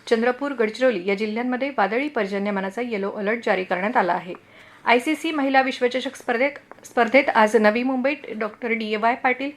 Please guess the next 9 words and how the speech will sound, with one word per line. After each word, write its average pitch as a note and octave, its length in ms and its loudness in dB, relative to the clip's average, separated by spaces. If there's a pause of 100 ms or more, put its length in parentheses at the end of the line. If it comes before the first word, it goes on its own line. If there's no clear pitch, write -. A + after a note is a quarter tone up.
(320)
स्टेडियमवर B3+ 460 2
सुरू C4 240 -2
असलेल्या A#3+ 340 0
दुसऱ्या A#3 420 -2
उपांत्य G#3+ 360 -4
सामन्यात G#3 360 -4 (120)
ऑस्ट्रेलियानं C4 600 -2
भारतापुढं A3 600 -2
विजयासाठी A#3+ 600 -2